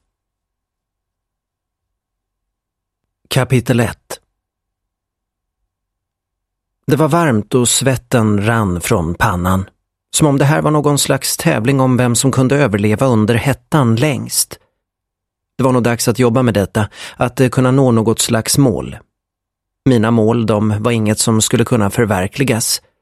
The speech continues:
Det var ju trots allt bara drömmar, något som man längtade efter men som man aldrig kunde realisera.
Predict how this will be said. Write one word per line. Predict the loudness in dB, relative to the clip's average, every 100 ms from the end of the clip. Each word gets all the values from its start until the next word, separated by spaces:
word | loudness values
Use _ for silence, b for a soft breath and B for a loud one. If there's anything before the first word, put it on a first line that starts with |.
| _ _ _ _ _ _ _ _ -4
Det |
var | -2
ju | 0
trots | -2 -2 0
allt | -2 -2
bara | -2 -2
drömmar, | -2 -2 0 -2 -2 -2 -4 B B B
något | 0 0 0
som | 2
man | 2
längtade | 2 0 -2 -2 -2
efter | -4 -2 0
men | 2 0 -2
som | -2 0
man | 2
aldrig | 2 0 -2 -2
kunde | 0 0 2
realisera. | 0 0 0 -2 -2 -2 -4 -10